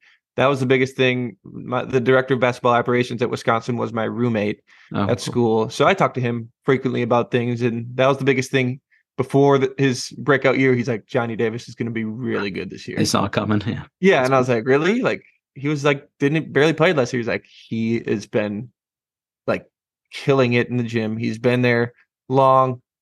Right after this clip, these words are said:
Speaker 1: long days. And, like, he's making guys look really bad in the summer." And so when you, you know, when you know those little inside stories about guys, like, um, you gotta think that it's gonna get better before it gets worse.
Speaker 2: Yeah,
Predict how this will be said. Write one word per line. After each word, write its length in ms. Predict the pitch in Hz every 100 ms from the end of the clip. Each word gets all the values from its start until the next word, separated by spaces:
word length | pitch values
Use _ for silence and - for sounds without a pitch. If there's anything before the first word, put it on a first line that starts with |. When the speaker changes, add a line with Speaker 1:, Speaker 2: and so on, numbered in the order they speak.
| _
Speaker 1:
long 380 | 131 139 135 135
days. 400 | 127 120 120 -
And, 240 | - 131 113
like, 240 | 110 - - _ _
he's 140 | - 123
making 220 | 127 120
guys 240 | 113 110
look 160 | 117 -
really 240 | 120 120 110
bad 400 | - - - - _
in 120 | 135 120
the 80 |
summer." 360 | 117 95 92 120 _ _ _ _
And 520 | 139 131 117 117 110 - _ _ _ _ _ _ _
so 180 | - 226
when 120 | 202
you, 240 | 185 190 190
you 200 | - 170
know, 180 | 131 -
when 180 | 139 147
you 80 | 147
know 240 | 147 165
those 240 | 151 143 139
little 360 | 135 127 123 131
inside 380 | 143 127 127 123
stories 320 | 127 123 123
about 220 | 110 117
guys, 420 | - 101 87 123
like, 320 | 110 98 98 _ _ _ _ _ _ -
um, 400 | - - - 143 _ -
you 120 | 127
gotta 280 | 127 143 131
think 300 | - 120 -
that 240 | 113 98 _ _ _ _ _ _ _
it's 140 | 127 -
gonna 280 | 143 127
get 220 | 117 110 -
better 240 | 80 101
before 300 | 113 - -
it 60 | -
gets 160 | -
worse. 260 | 90 - - - _ _ _ _ _
Speaker 2:
Yeah, 120 | 170